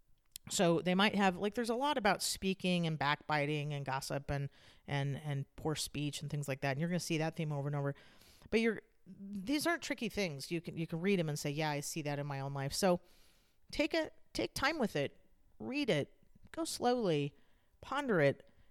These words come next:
think, "What is James saying?" Because in the beginning, he's saying,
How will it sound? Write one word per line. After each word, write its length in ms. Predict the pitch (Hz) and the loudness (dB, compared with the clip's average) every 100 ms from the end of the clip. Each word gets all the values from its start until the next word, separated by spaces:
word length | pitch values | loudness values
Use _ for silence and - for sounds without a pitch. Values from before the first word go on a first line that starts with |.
| - | -20
think, 400 | - 311 277 - - - | -10 -8 -8 -10 -16 -6
"What 140 | 330 | -2
is 140 | 370 | 0
James 300 | - 277 262 | 0 0 0
saying?" 500 | - 233 202 147 151 151 - - | 0 2 4 2 0 -4 -12 -4
Because 420 | 208 214 185 - | 0 2 0 -2
in 80 | 208 | 2
the 80 | 202 | 2
beginning, 340 | 202 370 381 | 2 0 0
he's 140 | 247 214 | 0 0
saying, 320 | 220 208 190 | 2 0 0